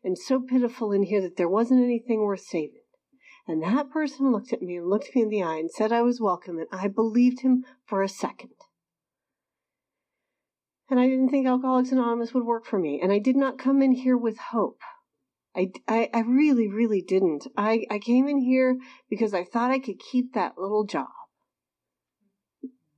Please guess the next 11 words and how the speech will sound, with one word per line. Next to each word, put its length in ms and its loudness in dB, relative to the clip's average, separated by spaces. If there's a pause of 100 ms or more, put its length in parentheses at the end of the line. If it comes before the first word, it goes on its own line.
(140)
And, 280 0 (360)
um, 640 -12
and 140 -4
I 80 -2
kept 280 -8
coming 280 0
back. 400 -4 (1120)
And 220 -2
I, 280 0
uh, 260 0 (1120)
<laughs> 80 0